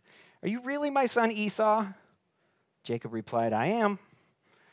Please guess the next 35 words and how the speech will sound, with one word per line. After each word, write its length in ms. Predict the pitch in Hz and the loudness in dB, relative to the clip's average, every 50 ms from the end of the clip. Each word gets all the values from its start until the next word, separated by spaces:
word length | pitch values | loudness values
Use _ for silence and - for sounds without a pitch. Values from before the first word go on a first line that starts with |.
| _ _ - - _ | _ _ -20 -10 _
And 100 | 131 143 | 0 2
then 80 | 160 | 4
he 80 | 175 165 | 4 4
said, 240 | - 180 170 156 143 | 6 4 4 4 4
"Bring 160 | 156 170 190 | 0 2 2
it 100 | 196 185 | 0 -2
closer 380 | - - 185 185 170 - - 139 | 0 2 2 2 2 0 -4 -6
to 160 | - - 127 | -4 -6 -6
me 180 | 120 120 117 | -6 -4 -4
and 140 | 117 113 117 | -4 -4 -4
let 100 | 131 135 | -6 -6
me 160 | 147 131 135 - | -6 -8 -8 -8
eat 240 | 151 131 131 131 - | -8 -10 -10 -10 -8
some 180 | - 131 120 | -8 -6 -6
of 80 | 117 113 | -4 -4
my 120 | 113 113 | -2 -4
son's 400 | 110 - - 131 120 117 117 107 | -4 -4 -4 -2 -2 -2 -4 -4
game 320 | - 120 120 123 117 110 104 | -4 -4 -2 -2 -2 -4 -6
so 160 | - - 110 | -8 -8 -8
that 140 | 104 110 110 | -4 -4 -4
I 80 | 107 | -4
can 160 | 104 - 104 | -6 -8 -12
bless 420 | 101 104 101 113 117 113 - - - | -12 -8 -6 -6 -6 -6 -6 -12 -14
you." 220 | 107 98 95 95 - _ _ - - - - _ _ _ | -12 -12 -12 -14 -16 _ _ -20 -20 -20 -20 _ _ _
Jacob 300 | - 127 131 - 147 135 | -2 -2 -2 -2 -4 0
brought 200 | 139 139 143 139 | 4 6 6 6
it 100 | 143 - | 4 0
closer 460 | - - 156 156 151 156 - - 143 | -6 -2 2 2 2 2 0 -4 -6
to 180 | 135 - 147 120 | -4 -4 -6 -6
him, 360 | 117 120 110 110 110 110 113 _ _ _ _ _ _ _ _ _ _ _ _ _ _ _ _ _ - - _ _ _ _ _ _ _ _ _ _ _ _ - - - - - _ _ _ _ _ _ _ _ _ _ _ _ _ _ _ _ _ _ _ _ _ | -6 -6 -6 -6 -6 -8 -10 _ _ _ _ _ _ _ _ _ _ _ _ _ _ _ _ _ -20 -20 _ _ _ _ _ _ _ _ _ _ _ _ -20 -20 -20 -20 -20 _ _ _ _ _ _ _ _ _ _ _ _ _ _ _ _ _ _ _ _ _
and 100 | - 113 | -10 -8
he 100 | 120 123 - | -8 -6 -4
ate. 380 | - 139 131 113 - - - - _ _ _ _ _ _ _ | -2 -2 -2 -2 -4 -10 -16 -18 _ _ _ _ _ _ _
He 120 | _ 131 | _ -10
brought, 300 | 127 131 147 151 147 - | 0 2 4 4 4 2